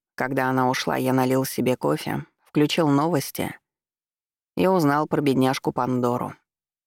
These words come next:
"Что ж, это похоже на алиби", пробормотала Ева.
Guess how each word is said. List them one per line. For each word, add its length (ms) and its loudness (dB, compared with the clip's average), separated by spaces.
"Что 300 -2
ж, 100 0
это 160 0
похоже 400 2
на 260 6
алиби", 380 -4
пробормотала 640 0
Ева. 460 -4